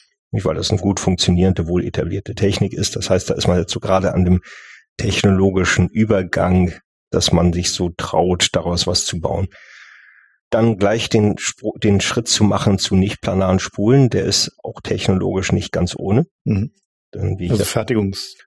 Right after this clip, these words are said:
Speaker 1: Ja, aber auch vom, vom, vom Betriebsprinzip her, also Hochtemperatur-Supraleiter mögen das gar nicht so gerne,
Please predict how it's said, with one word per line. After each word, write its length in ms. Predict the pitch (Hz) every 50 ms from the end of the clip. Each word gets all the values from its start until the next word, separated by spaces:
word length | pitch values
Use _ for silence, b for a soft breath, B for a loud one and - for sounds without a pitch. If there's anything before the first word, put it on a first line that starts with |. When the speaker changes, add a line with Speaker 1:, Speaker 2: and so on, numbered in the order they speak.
| _ _ _ _ _
Speaker 1:
Ja, 720 | - - - - - 107 110 104 107 120 139 151 156 151 147
aber 140 | 156 -
auch 100 | - 123
vom, 340 | - - 131 123 117 107 - _ -
vom, 240 | - - - 123 - -
vom 220 | - - - 104 101
Betriebsprinzip 1300 | 98 92 - - 143 139 - - - - - - - - _ - - - 98 - - - 98 - -
her, 160 | 117 104 -
also 360 | - 98 95 98 98 92 82 - - _ _ _ -
Hochtemperatur-Supraleiter 1200 | 107 107 107 - - - 113 113 107 104 - 110 104 98 107 101 - - - 101 101 101 110 98
mögen 260 | 98 104 113 117 110
das 180 | 95 95 92 -
gar 160 | - 87 95
nicht 160 | 113 120 117
so 120 | - 104 98
gerne, 380 | 87 92 85 92 101 104 107